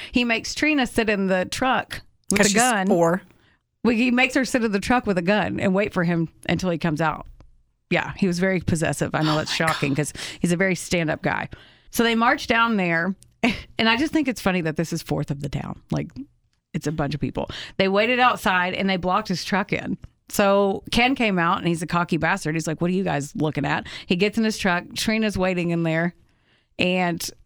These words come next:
Speaker 1: <laughs> they hear gunshots. Ken was hit twice with two different bullets, so two different shooters, and it was broad daylight. He died immediately on the scene, and there were seventy witnesses.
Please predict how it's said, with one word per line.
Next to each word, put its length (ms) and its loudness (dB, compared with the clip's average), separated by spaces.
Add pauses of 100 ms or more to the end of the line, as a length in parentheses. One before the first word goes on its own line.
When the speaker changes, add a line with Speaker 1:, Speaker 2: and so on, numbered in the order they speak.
(120)
Speaker 1:
<laughs> 100 2 (720)
they 140 2
hear 160 0
gunshots. 760 -2 (560)
Ken 200 4
was 160 -2
hit 200 0
twice 520 -2 (160)
with 180 -2
two 180 0
different 340 0
bullets, 560 -4 (320)
so 160 0
two 200 0
different 280 -2
shooters, 640 -2 (340)
and 120 0
it 80 -2
was 220 -4
broad 420 0
daylight. 480 -2 (320)
He 160 0
died 260 4
immediately 520 2
on 120 2
the 100 0
scene, 460 0 (340)
and 140 4
there 100 4
were 120 2
seventy 520 2
witnesses. 800 -2